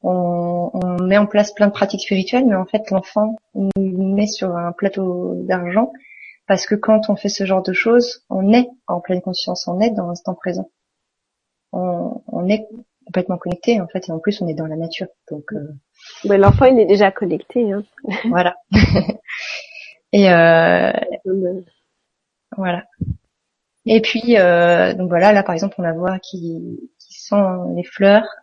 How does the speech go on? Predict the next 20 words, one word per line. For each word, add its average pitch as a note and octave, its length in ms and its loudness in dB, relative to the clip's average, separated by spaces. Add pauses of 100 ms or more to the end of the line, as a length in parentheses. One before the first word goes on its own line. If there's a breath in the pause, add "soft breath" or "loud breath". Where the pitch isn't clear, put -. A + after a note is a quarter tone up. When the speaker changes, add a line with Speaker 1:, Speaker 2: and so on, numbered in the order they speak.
Speaker 1:
Bon, F3 140 -6
bah, E3+ 120 -4
ça, G3+ 180 -6
c'est G3 220 -6
aussi F3+ 240 -8
parce F3 240 0
que F#3 80 -6
je F3 140 -10
lui F3 80 -4
ai F3 40 -4
montré F#3 300 -4
qu'on F3+ 160 -8
pouvait E3 240 -6
les E3+ 80 -6
sentir, F#3 460 -6
mais F#3+ 120 -2
après, - 300 -4 (560 loud breath)
maintenant, G3+ 300 4
enfin, C4 180 4
même F#3+ 540 -2